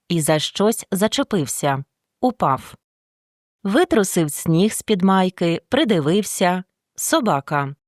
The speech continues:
Собак у їхньому молодому висілку ще не було.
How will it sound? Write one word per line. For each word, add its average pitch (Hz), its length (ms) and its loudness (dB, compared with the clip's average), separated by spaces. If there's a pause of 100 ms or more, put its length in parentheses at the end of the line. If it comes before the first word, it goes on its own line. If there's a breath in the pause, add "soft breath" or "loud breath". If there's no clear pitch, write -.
(560)
Собак 233 480 0
у 262 60 4
їхньому 208 640 2
молодому 175 600 4
висілку 165 680 0
ще - 460 -2
не 202 200 4
було. 202 400 0